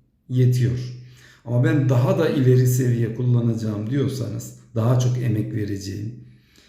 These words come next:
iki yüz bin grit'e kadar özel parlatmalarda ne yapıyoruz? Gidebiliyoruz.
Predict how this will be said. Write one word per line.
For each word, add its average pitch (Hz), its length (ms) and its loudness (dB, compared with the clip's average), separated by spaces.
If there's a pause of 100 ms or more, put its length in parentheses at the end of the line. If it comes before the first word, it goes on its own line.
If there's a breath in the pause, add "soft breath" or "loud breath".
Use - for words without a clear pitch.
(400 soft breath)
iki 143 220 -6
yüz 113 260 2
bin 104 180 -2
grit'e 120 460 0
kadar 120 260 0
özel 120 680 -2
parlatmalarda 98 1000 -8 (600 loud breath)
ne 127 80 -2
yapıyoruz? - 760 -4 (460)
Gidebiliyoruz. 120 1300 -2